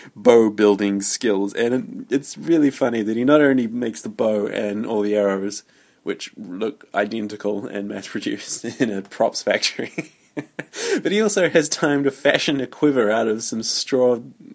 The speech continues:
f-, or flax that's been woven together. <laughs> Don't you love that? And he's talking with one of the Elder Nox, and then Daniel's talking with the other one, trying to coax some knowledge and information out of them and get them to share, but they're just not budging.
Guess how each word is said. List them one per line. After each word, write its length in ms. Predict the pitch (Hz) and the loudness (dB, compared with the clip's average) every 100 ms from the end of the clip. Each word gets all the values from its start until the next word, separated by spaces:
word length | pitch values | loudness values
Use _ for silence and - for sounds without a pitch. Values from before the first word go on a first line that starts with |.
| - - | -20 -20
f-, 240 | - - - | -20 -20 -14
or 160 | - 117 | -10 -10
flax 480 | - 147 127 - - | -8 -2 -2 -4 -8
that's 160 | 113 | -8
been 240 | - 110 107 | -6 -6 0
woven 420 | 117 120 113 113 | 2 2 0 -4
together. 460 | 113 123 131 - - _ _ _ - | -4 2 0 0 -20 _ _ _ -10
<laughs> 1040 | - - - - _ _ - 415 359 190 | -10 -8 -14 -14 _ _ -12 -12 -12 -14
Don't 200 | - 180 | -10 -6
you 80 | - | -4
love 400 | 117 107 107 110 | -2 -4 -4 -4
that? 300 | 110 117 - - - - - - - _ 135 | -2 -2 -4 -10 -18 -18 -20 -20 -20 _ 4
And 140 | 147 | 4
he's 240 | 156 180 | 4 0
talking 460 | - 127 117 120 107 | 4 4 6 4 2
with 160 | 104 110 | -2 -2
one 140 | 110 | -2
of 100 | 104 | 0
the 100 | 104 | 2
Elder 240 | 104 104 | 2 2
Nox, 400 | 98 101 104 - | 0 -2 -4 -4
and 100 | 107 107 | -6 -4
then 100 | 107 | 0
Daniel's 320 | 117 110 104 | 0 0 -2
talking 300 | 107 107 107 | -2 -2 0
with 120 | 98 | -2
the 100 | 107 | 0
other 140 | 104 101 | 0 2
one, 460 | 101 101 98 101 - | 0 -2 -4 -10 -14
trying 300 | - 107 107 | 2 2 4
to 480 | 107 101 101 101 - - | 2 2 2 0 -6 -16
coax 320 | - 113 113 | -8 -6 -6
some 360 | - 107 104 101 - | -6 -6 -6 -8 -14
knowledge 500 | 101 110 107 104 98 | -10 -8 -6 -6 -6
and 140 | 98 | -10
information 500 | 107 - 104 107 107 | -10 -8 -6 -6 -6
out 160 | 104 101 | -4 -4
of 60 | |
them 180 | 101 101 | -4 -6
and 340 | 95 98 101 _ | -6 -8 -12 _
get 140 | 95 | -10
them 120 | 98 | -10
to 100 | - | -8
share, 380 | - - 110 107 | -6 -2 -2 0
but 160 | 107 107 | -2 -4
they're 100 | 101 | -6
just 480 | 110 - - 165 | -8 -10 -8 -8
not 160 | 101 80 | -8 -8
budging. 400 | 71 80 87 98 | -6 -8 -8 -10